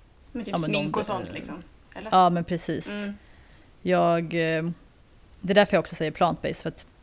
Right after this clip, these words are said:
Speaker 2: jag är inte helt hundra procent där,
Speaker 1: Nej.
Speaker 2: eh, med alla produkter. Jag försöker ju, alltså allt jag köper nytt är ju veganskt.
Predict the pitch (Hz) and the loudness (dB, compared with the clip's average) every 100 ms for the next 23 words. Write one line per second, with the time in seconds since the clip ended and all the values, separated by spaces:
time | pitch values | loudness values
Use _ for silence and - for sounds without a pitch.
0 | - - - - - - 190 180 202 170 | -20 -20 -18 -18 -18 -2 0 2 0 0
1 | 214 170 165 - 180 160 160 165 160 160 | 2 2 0 0 0 0 -2 -4 -4 -6
2 | - 165 160 160 160 175 - - 285 196 | -6 0 0 2 -2 -6 -12 -10 -8 -8
3 | 196 - - - - 165 156 165 156 156 | -10 -16 -20 -20 -6 -4 -2 -2 -2 -2
4 | 160 170 175 - 156 170 170 180 156 151 | -2 -2 -2 -2 -4 0 2 2 0 -4
5 | 170 180 185 165 160 160 175 170 - - | 0 2 2 0 -2 -2 -4 -4 -10 -4
6 | 147 143 139 156 139 - - - | -2 -2 -2 -2 -2 -4 -10 -16